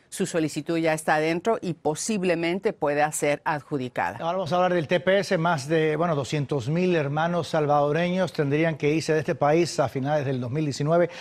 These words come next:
Speaker 2: si no pueden regularizar su situación. Cincuenta mil, eh, hondureños ya han recibido la mala noticia. Cincuenta mil,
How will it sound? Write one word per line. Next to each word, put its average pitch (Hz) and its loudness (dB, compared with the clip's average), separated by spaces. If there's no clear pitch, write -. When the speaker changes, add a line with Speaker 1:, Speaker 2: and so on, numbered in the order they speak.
Speaker 2:
si - 2
no 160 2
pueden 175 4
regularizar 147 2
su 139 0
situación. 180 2
Cincuenta 156 2
mil, 180 4
eh, 170 2
hondureños 175 4
ya 170 6
han 180 0
recibido 170 4
la 165 4
mala 175 4
noticia. 165 0
Cincuenta 165 2
mil, 180 2